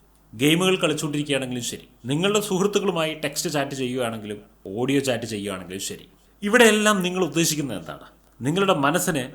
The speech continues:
ഒരു ഡൈവേർഷൻ കിട്ടാനാണോ ഉദ്ദേശിക്കുന്നത്? അതോ ഒരു ടൈം പാസ് ആണോ ഉദ്ദേശിക്കുന്നത്? ബോറിംഗ് മാറ്റാനാണോ ഉദ്ദേശിക്കുന്നത്? എങ്ങനെയാണ് നിങ്ങൾ ഇതിനെ കാണുന്നത്? ഇത് വളരെ ഇമ്പോർട്ടന്റ് ആണ്. ഫോൺ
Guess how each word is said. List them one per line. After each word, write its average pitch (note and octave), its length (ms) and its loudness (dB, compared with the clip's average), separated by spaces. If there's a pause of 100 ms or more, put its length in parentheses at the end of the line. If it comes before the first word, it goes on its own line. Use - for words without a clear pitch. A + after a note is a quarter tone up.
(220)
ഒരു C#3+ 140 2
ഡൈവേർഷൻ D#3 540 4
കിട്ടാനാണോ D3 440 -4
ഉദ്ദേശിക്കുന്നത്? G#2 600 -8 (420)
അതോ D3 140 2
ഒരു F#3+ 160 4
ടൈം F#3+ 280 0
പാസ് G3 220 4
ആണോ A2 120 0
ഉദ്ദേശിക്കുന്നത്? G2+ 500 -8
ബോറിംഗ് D#3+ 380 -4
മാറ്റാനാണോ C#3+ 420 -4
ഉദ്ദേശിക്കുന്നത്? F#2+ 580 -10 (320)
എങ്ങനെയാണ് G3 600 2
നിങ്ങൾ E3+ 280 -2
ഇതിനെ F3+ 220 2
കാണുന്നത്? D#3+ 600 0
ഇത് C3 140 -6
വളരെ F3+ 220 2
ഇമ്പോർട്ടന്റ് G#3+ 380 -2
ആണ്. - 140 -4 (280)
ഫോൺ F3 240 6